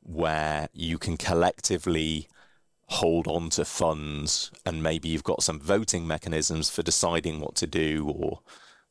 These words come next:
other things. So that's what a dao is generally, and the dao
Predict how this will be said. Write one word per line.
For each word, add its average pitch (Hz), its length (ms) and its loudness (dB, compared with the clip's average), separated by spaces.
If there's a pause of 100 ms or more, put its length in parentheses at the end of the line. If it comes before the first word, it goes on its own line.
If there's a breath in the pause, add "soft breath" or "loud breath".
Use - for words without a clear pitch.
other 80 200 0
things. 76 400 -4
So 78 480 0 (420 soft breath)
that's 90 200 0
what 101 160 0
a 85 60 2
dao 90 400 0
is 82 180 -4
generally, 87 640 0
and 80 200 -2
the 90 500 2
dao 80 600 0